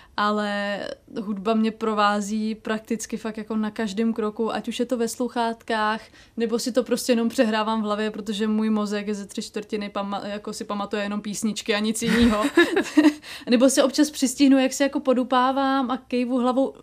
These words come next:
vyloženě na nic. Já stojím na autobusové zastávce, ani se mi žádná písnička nepřehrává v hlavě a prostě se jako podupávám a, a mám pocit, že něco hraje, ale nic nehraje. <laughs> Takže hudbu, hudbu mám prostě, kam se pohnu.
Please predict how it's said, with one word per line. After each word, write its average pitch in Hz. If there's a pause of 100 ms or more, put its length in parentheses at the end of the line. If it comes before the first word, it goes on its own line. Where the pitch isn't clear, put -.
(120)
vyloženě 262
na 277
nic. 226 (260)
Já 226
stojím 294
na 277
autobusové 262
zastávce, 262
ani 277
se 302
mi 285
žádná 277
písnička 269
nepřehrává 247
v 247
hlavě 233
a 247
prostě 240
se 254
jako 254
podupávám 226
a, 226 (380)
a 226
mám 240
pocit, 254
že 240
něco 254
hraje, 247
ale 240
nic 254
nehraje. 262 (500)
<laughs> -
Takže 240
hudbu, 233
hudbu 226
mám 214
prostě, 220
kam 214
se 220
pohnu. 214